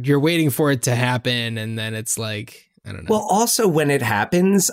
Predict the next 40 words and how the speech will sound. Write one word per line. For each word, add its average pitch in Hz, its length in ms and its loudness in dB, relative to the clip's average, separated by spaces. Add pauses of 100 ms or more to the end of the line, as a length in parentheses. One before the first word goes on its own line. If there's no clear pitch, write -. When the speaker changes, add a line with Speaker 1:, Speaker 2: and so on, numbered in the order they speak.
Speaker 2:
I 156 140 2
think 185 380 -2
the 190 100 2
circumstances 147 920 0
are 104 100 2
slightly 143 460 0
different, 131 420 0
because 120 340 -2
I 117 80 2
think 170 340 -2
in 143 200 2
the 127 120 4
original, 113 680 2 (680)
in 190 400 2
the, 160 240 2
in 156 120 2
the 151 80 2
remake, 156 560 2 (380)
Roy 139 420 2
tells 123 360 0
Joey 131 580 2 (100)
to 107 600 4 (160)
walk 113 420 0
Engelberg, 104 720 -2
to 110 80 -2
throw 110 220 0
an 107 80 2
intentional 95 500 -2
walk. 90 400 -2 (460)
Speaker 1:
Right. 110 280 -2
Speaker 2:
I 131 100 0
don't, 160 260 -2
I 135 120 -2
don't 170 160 0
remember 151 360 4
if 123 120 -4
that 127 220 -2
was 120 200 2
the 117 100 0
setup, 135 440 0